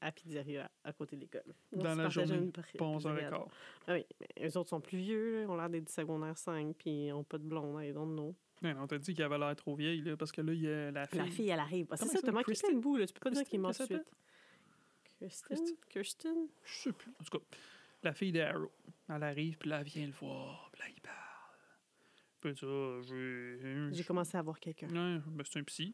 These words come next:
Speaker 2: c'est même psy.
Speaker 1: Ben oui, ben oui, ben oui,
Speaker 2: Puis
Speaker 1: ouais,
Speaker 2: il dit,
Speaker 1: aussi.
Speaker 2: j'avais des... Ça, ça a commencé dans mon enfance, j'ai eu des problèmes.
Speaker 1: Puis on s'est mis à parler de mon enfance, parce qu'il
Speaker 2: Mm.
Speaker 1: pense que c'est de là que tout vient, que mes problèmes viennent. Puis j'ai commencé,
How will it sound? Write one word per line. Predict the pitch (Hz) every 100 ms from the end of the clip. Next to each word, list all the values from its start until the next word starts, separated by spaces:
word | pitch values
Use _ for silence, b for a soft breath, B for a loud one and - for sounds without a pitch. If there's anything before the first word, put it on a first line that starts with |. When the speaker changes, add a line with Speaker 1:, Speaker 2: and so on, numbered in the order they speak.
| -
Speaker 2:
c'est | 156
même | 147
psy. | 147
Speaker 1:
Ben | 226
oui, | 240
ben | 165
oui, | 165
ben | 151
oui, | 147
Speaker 2:
Puis | 156
Speaker 1:
ouais, | 156 151
Speaker 2:
il |
dit, | 156
Speaker 1:
aussi. | 147
Speaker 2:
j'avais | 151 147 147
des... | 147 143
Ça, | 147
ça | 143 143
a |
commencé | 147 151 151 147 160
dans | 151
mon | 147
enfance, | 147 135 143 147 147 156 -
j'ai | -
eu |
des | 165 156
problèmes. | - 170 180
Speaker 1:
Puis | 170
on |
s'est | 156 160
mis | 185
à |
parler | 180 170 185
de |
mon | 180 165
enfance, | 151 - 156 151 147 - - -
parce | 165
qu'il | 165
Speaker 2:
Mm. |
Speaker 1:
pense | 160 -
que |
c'est | - 147
de |
là | 165
que | -
tout | 165
vient, | 160 156 156
que | -
mes | 156
problèmes | 151 147 156 160
viennent. | 147 139 185 214 151 B B B B _
Puis | - - 170 -
j'ai | 156 147 160
commencé, | - 170 151 147 - 170